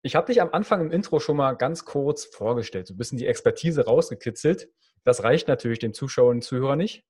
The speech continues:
Daher würde ich dich bitten, kannst du dich ganz kurz etwas ausführlicher vorstellen? Wie kommt man auf Atmung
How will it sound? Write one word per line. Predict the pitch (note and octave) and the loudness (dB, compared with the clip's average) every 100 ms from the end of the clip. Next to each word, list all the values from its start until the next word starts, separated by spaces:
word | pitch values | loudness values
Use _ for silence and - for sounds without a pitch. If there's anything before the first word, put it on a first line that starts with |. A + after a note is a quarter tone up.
| _ | _
Daher | A2 C3 D3+ F#3+ A3+ A3+ _ | 0 2 0 -4 -4 -12 _
würde | A2+ | -6
ich | C#3+ | -6
dich | C#3 | -2
bitten, | E3 E3 | -2 -2
kannst | D#3 D#3 F3+ - | -4 -4 -4 -8
du | |
dich | F3 | -4
ganz | D#3 G3 | -4 -4
kurz | - G3 | -8 -6
etwas | D#3 D#3+ D#3 - | -6 -4 -6 -6
ausführlicher | C#3+ C#3+ - - G#3 A#3+ - A#2+ | -10 -10 -12 -6 -2 -2 -2 -4
vorstellen? | - A2+ A#2 - D3+ D#3+ D#3 - - _ | 0 2 2 2 2 2 -4 -18 -20 _
Wie | A2 B2+ G3 B3+ B3 _ _ _ | -12 -6 -2 -2 -4 _ _ _
kommt | - D3 F3+ | 2 2 4
man | G3 F3+ E3 _ _ | -2 -2 -4 _ _
auf | B2+ B2 - | 2 2 0
Atmung | A2 B2 F3 G#3+ B3 | -2 -2 0 0 0